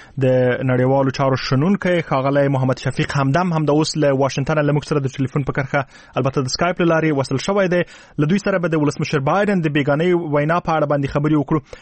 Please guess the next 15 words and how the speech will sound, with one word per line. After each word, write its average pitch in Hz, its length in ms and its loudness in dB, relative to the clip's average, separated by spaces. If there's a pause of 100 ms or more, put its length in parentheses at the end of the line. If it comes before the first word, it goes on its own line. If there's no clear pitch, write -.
(140)
ښاغلی 208 300 0
همدم، 208 340 0
تاسو 208 280 -2
د 190 60 0
ولسمشر 175 440 0
بایدن 180 300 0
خبرې 175 400 0
واورېدې، 165 520 2 (180)
د 151 60 -2
افغانستان 156 420 -2
لپاره 190 300 0
څه 269 160 -6
پیغام 139 360 0
و 120 40 0
پکې؟ 113 320 -4